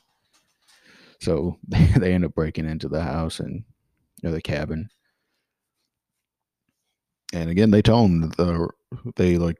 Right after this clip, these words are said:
tell them that they don't wanna hurt them. They're not there to hurt them. They're just here to, they're just there to prevent the apocalyp-, ap-, apocalypse, apocalypse, and, uh, that one of them has to be sacrificed to save the rest of humanity.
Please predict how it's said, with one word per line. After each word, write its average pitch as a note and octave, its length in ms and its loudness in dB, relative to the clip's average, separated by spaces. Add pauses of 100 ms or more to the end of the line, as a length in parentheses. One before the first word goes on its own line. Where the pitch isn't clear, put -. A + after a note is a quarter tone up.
(140)
tell F#2 180 4
them E2 260 -2
that E2 260 -6
they E2+ 100 -4
don't E2+ 240 -4
wanna E2 200 -6
hurt G2 220 -8
them. D#2+ 180 -6
They're E2 100 -8
not E2 240 -6
there E2+ 200 -2
to D#2+ 100 -8
hurt G2+ 200 -6
them. F2+ 160 -6
They're E2 120 -6
just E2 180 -6
here F2+ 200 -2
to, E2+ 160 -10 (120)
they're G#2+ 220 0
just F2+ 200 -4
there F2+ 220 0
to E2+ 100 -6
prevent F2+ 520 -6
the E2+ 180 -4
apocalyp-, E2+ 560 -2 (160)
ap-, - 340 -4 (220)
apocalypse, - 720 -10 (500)
apocalypse, F2+ 760 0
and, E2 400 -8
uh, E2+ 200 -8 (1000)
that F2 180 0 (360)
one F#2 220 2
of F2 80 4
them F2 120 0
has F2 220 -2
to - 60 -14
be F2+ 100 -2
sacrificed E2+ 640 -2
to D#2 60 -12
save D#2+ 240 -2
the F2 80 -6
rest E2 220 -4
of - 60 -16
humanity. F2 580 -6